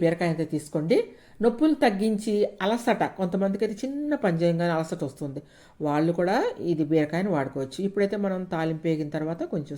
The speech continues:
సాల్ట్ వేసుకోండి, కొంచెం పసుపు వేసుకోండి. సాల్ట్ తగినంత మీకు ఎంత కావాలంటే అంత వేసుకోండి. నేనైతే ఒక స్పూన్ సాల్ట్ వేసాను, పసుపు కూడా వేసుకున్నాను అనమాట. ఈ విధంగా మనం అయితే వే-,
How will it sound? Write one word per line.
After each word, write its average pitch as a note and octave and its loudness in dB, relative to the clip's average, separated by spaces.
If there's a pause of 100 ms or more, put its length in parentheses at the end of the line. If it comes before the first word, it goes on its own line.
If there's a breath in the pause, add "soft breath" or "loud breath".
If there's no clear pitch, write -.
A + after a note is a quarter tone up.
సాల్ట్ D3+ -2
వేసుకోండి, F3 -4 (100)
కొంచెం - -8
పసుపు D3 -8
వేసుకోండి. F#3 -4 (2000 soft breath)
సాల్ట్ A3+ 6
తగినంత E3 4 (100)
మీకు E3+ 0
ఎంత D#3 -2 (100)
కావాలంటే D#3 0
అంత C3+ -6
వేసుకోండి. C3+ -8
నేనైతే E3 0
ఒక D#3+ -8
స్పూన్ E3 -4
సాల్ట్ C#3+ -2
వేసాను, E3 -2 (1300 soft breath)
పసుపు G3 2
కూడా F#3+ 8
వేసుకున్నాను C#3+ 2
అనమాట. C3 -6 (200)
ఈ - 0
విధంగా E3+ 4 (100)
మనం E3 2
అయితే D#3 4
వే-, D#3 2